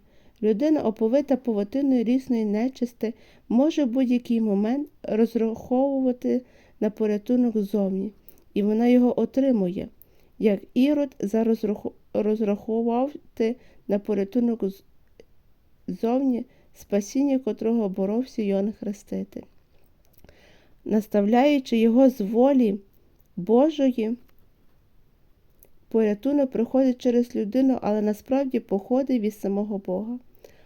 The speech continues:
Але вкрай важливо, щоб жертва павутини зла помі-, помітила це втручання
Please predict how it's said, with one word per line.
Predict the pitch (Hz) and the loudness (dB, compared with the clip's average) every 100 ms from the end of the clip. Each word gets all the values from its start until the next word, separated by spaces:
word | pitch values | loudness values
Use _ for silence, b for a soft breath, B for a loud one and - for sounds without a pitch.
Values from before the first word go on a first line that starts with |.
| b | b
Але | - 220 208 | -2 0 0
вкрай | 202 233 269 | 0 2 4
важливо, | 233 226 - 262 254 233 | 4 2 2 2 4 0
щоб | - 208 190 | 0 -4 -4
жертва | - 269 311 - 254 | -2 -2 -2 -2 -4
павутини | 247 240 220 - 277 285 269 262 b b b - | 0 -2 -2 -4 -4 0 -2 -4 b b b -16
зла | 180 220 220 247 311 339 _ - | -14 -2 2 2 0 -6 _ -2
помі-, | 247 240 233 _ _ 214 | 4 4 2 _ _ -4
помітила | 226 220 262 330 294 254 247 - b b b b - - | 0 2 0 0 0 0 -2 -6 b b b b -20 -2
це | 226 | 0
втручання | 226 - 202 202 - 247 277 254 240 | 0 0 -2 -2 -2 0 2 0 -2